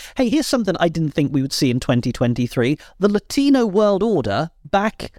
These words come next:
and a featured part of W W E programming. Now, you have to have long memories to even know what the L W O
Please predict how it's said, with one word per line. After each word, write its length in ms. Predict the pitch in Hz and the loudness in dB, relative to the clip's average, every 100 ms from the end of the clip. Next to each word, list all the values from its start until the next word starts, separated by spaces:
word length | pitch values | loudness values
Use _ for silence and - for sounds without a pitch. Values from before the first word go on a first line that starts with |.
| _ _ | _ _
and 380 | 180 185 196 202 | 0 2 0 0
a 80 | 190 | -2
featured 640 | - - 226 - - 185 | -2 0 0 -2 -4 -4
part 420 | - 214 202 202 - | -2 0 2 2 0
of 400 | 190 185 185 170 - | 2 2 0 -6 0
W 280 | 190 175 185 | 0 2 2
W 280 | 185 175 | 2 2
E 80 | 185 | -4
programming. 640 | 180 233 247 180 117 110 131 | 0 2 2 2 2 2 2
Now, 80 | |
you 160 | 165 185 | 2 0
have 180 | 226 269 | 0 0
to 80 | 190 | 0
have 100 | 143 | 0
long 560 | 143 160 220 220 151 | -2 0 0 0 0
memories 640 | 180 233 135 95 - 135 | 2 2 2 -2 -4 -4
to 160 | - 185 | -4 -4
even 240 | 196 165 | -4 -2
know 100 | 170 | 0
what 140 | 180 156 | 2 4
the 100 | 165 | 4
L 160 | 180 | 2
W 380 | 165 175 165 165 | 2 0 0 0
O 180 | 165 165 | 2 0